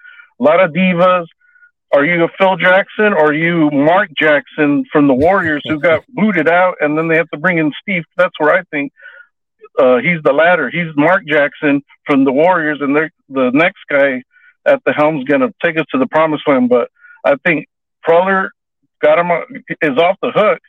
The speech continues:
Speaker 1: and now we got, uh, Melvin to do what Melvin's been doing. He's been blowing these games just by our little close run, uh, oh for ten in extra inning, and one run. You, the, the proof is in the pudding. This guy's not the guy,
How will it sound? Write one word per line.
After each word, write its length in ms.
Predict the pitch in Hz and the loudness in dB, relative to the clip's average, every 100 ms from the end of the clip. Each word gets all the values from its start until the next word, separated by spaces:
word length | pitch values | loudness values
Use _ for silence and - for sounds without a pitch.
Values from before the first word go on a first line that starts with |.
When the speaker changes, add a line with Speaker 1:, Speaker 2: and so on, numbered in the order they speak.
| _ | _
Speaker 1:
and 140 | 135 139 | -4 0
now 180 | 156 | 0
we 140 | 165 151 | 0 -2
got, 260 | 156 156 | 2 2
uh, 140 | 139 127 | 4 2
Melvin 600 | 131 165 190 156 131 127 _ - - _ - | 2 0 0 0 -2 -2 _ -20 -20 _ -8
to 80 | 147 | -4
do 200 | 139 180 | 0 2
what 140 | 165 | 2
Melvin's 420 | 139 160 180 151 | 4 2 0 -4
been 220 | 135 165 139 | -2 0 0
doing. 280 | 185 175 | 0 2
He's 120 | 139 135 | 0 0
been 200 | 156 139 | 0 2
blowing 280 | 156 160 | 0 0
these 200 | 156 147 | -4 -6
games 360 | 147 165 170 147 | -2 -2 -2 -4
just 180 | 151 151 - | -4 -6 -2
by 160 | 147 143 143 | 0 2 0
our 100 | 139 | 0
little 240 | 151 156 123 | 0 0 0
close 300 | - 160 - - | 0 -2 -2 0
run, 340 | 151 151 147 - - - - - | 0 0 -2 -6 -20 -20 -10 0
uh, 380 | 120 117 107 117 - | 2 2 -2 -6 -2
oh 180 | 165 151 | -2 0
for 120 | 147 - | -4 -2
ten 160 | 160 156 | -2 0
in 120 | 151 | 0
extra 420 | 156 139 139 143 | -2 -2 0 0
inning, 400 | 151 151 147 143 | 0 -2 -2 -2
and 100 | 127 | 0
one 320 | 127 156 151 | 2 2 2
run. 180 | 139 151 - _ | 0 -2 -4 _
You, 200 | 160 135 - | -10 -8 -8
the, 300 | - 131 123 | -2 0 0
the 140 | 139 131 | -2 -2
proof 180 | 233 226 | -2 -4
is 160 | 170 165 | -2 -2
in 60 | |
the 100 | 151 | 0
pudding. 400 | 247 202 175 120 - _ _ | 0 0 0 -4 -6 _ _
This 120 | 165 165 | -6 -2
guy's 220 | 190 170 143 | 0 0 0
not 220 | 165 175 | -2 -2
the 80 | 170 | -4
guy, 380 | 143 175 175 | 0 2 2